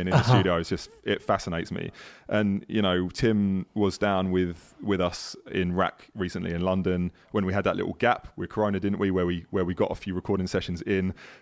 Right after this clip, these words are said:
Speaker 1: And yeah, I, I, and I mean, I just, it's just great vibes every time you're in. And to see what you're doing now, to watch your Instagram profiles, your TikTok profiles kicking off with that voice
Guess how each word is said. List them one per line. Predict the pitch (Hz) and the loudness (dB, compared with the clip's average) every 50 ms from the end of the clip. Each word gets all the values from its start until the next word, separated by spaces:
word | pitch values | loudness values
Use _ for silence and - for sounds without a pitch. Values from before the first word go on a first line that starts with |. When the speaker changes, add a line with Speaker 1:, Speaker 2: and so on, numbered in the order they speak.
| - | -6
Speaker 1:
And | - 104 104 104 101 98 92 | -2 0 2 2 2 2 2
yeah, | 113 127 147 139 87 | 6 6 6 6 6
I, | - 98 101 | 4 2 2
I, | - 90 90 85 - 82 95 | 2 0 -2 -2 0 0 0
and | 104 104 | 0 2
I | 101 | 2
mean, | 101 101 101 | 2 2 2
I | 98 | 2
just, | 95 104 98 - - - - - - - - - _ | 2 0 -2 -4 -6 -10 -14 -16 -16 -14 -14 -8 _
it's | - 110 107 | -2 -2 -2
just | - 110 - - | -2 -4 -6 0
great | - 107 98 90 92 | 2 2 2 2 2
vibes | 101 101 117 113 - | 2 2 2 2 0
every | 98 85 90 | -2 -4 -4
time | - - 90 87 | -4 -4 -2 -2
you're | 90 82 | -2 -2
in. | 85 - 104 117 113 92 80 80 - - | 0 0 2 2 2 0 -2 -4 -4 -4
And | - 92 90 87 87 80 - - - | -2 -2 -2 -2 -4 -4 -8 -10 -6
to | - 104 | -6 -4
see | - - - - 135 143 151 | -4 0 2 2 4 4 2
what | 156 151 139 135 - | 2 2 2 0 2
you're | 139 135 135 131 | 0 0 0 0
doing | 123 120 120 110 98 90 82 80 82 85 85 - _ | 0 0 0 0 0 0 -2 -2 -4 -6 -8 -6 _
now, | 95 95 95 90 85 78 78 - 90 92 - _ _ _ _ | 0 0 2 2 0 -2 -4 -6 -8 -12 -16 _ _ _ _
to | - - 90 | -10 -10 -6
watch | 92 110 113 - - - - 107 | -4 -2 -4 -4 -4 -6 -4 0
your | 101 98 95 92 90 - | 0 2 2 2 0 -2
Instagram | 101 98 95 - - 87 98 95 95 92 90 | -4 -6 -6 -8 -8 -6 -6 -4 -4 -6 -6
profiles, | - - 95 92 87 - 95 92 87 85 - | -4 -4 -4 -4 -2 -2 -2 -2 -2 -2 -4
your | - 85 | -8 -10
TikTok | - - 98 - - - - - | -6 -6 -6 -6 -6 -8 -8 -6
profiles | - 92 87 85 - 90 85 82 | -4 -4 -4 -2 -4 -4 -4 -6
kicking | - - 92 - - 90 | -6 -8 -8 -6 -4 -4
off | 87 85 - - | -4 -6 -6 -6
with | 92 85 | -6 -6
that | 82 87 | -4 -4
voice | 85 92 87 80 76 76 - - | -4 -4 -2 -2 -4 -6 -8 -12